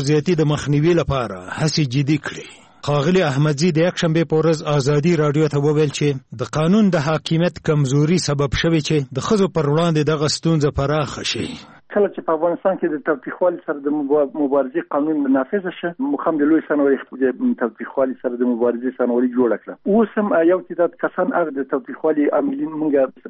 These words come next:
Speaker 2: مخام ثانوي ته او ثانوي له خوا نه دوی محکمې ته. ولې مقایسوي توګه هغه کمیت د تاوتریخوالي چې افغاني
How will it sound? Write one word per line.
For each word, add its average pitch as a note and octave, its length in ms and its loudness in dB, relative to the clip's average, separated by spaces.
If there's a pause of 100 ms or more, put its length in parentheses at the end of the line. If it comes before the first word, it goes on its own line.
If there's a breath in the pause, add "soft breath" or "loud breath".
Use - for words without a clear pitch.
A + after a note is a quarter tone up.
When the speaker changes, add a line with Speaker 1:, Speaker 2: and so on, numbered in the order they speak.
(120)
Speaker 2:
مخام C#3 340 -2
ثانوي B2+ 460 2
ته C3+ 80 2
او B2+ 180 2
ثانوي B2 380 2
له B2+ 100 0
خوا C#3 140 0
نه B2+ 340 -6
دوی C#3 320 0
محکمې B2 420 2
ته. G2+ 80 -4 (280)
ولې A#3 220 2 (280)
مقایسوي E3 580 0 (120)
توګه C#3 180 4 (180)
هغه G#3+ 240 4 (400)
کمیت F3+ 540 -2
د F3+ 500 0
تاوتریخوالي D#3+ 680 -2
چې F3 60 2 (340)
افغاني C#3 340 -2